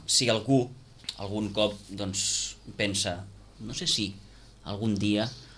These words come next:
em vindran a veure perquè faci el pregó del meu poble."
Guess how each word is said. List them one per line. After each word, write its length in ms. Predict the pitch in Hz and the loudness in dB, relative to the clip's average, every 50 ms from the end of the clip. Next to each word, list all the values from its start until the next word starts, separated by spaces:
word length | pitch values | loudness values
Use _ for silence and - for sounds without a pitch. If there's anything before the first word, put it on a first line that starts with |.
| - - - - - - - - - | -20 -20 -20 -20 -20 -20 -20 -8 -4
em 120 | - 104 | -4 0
vindran 280 | 98 110 110 101 104 107 | 2 2 4 4 4 4
a 40 | 104 | 6
veure 220 | 95 101 104 104 98 | 6 4 4 4 2
perquè 220 | 104 95 98 98 | 0 -2 -2 -2
faci 220 | 95 107 104 - 110 | -4 -4 -4 -4 -4
el 60 | 104 | -4
pregó 240 | 98 - 98 92 92 | -2 0 0 0 0
del 80 | 92 92 | 0 0
meu 140 | 95 92 90 | 0 -2 -2
poble." 300 | - 80 80 80 71 71 | -4 -6 -6 -6 -6 -8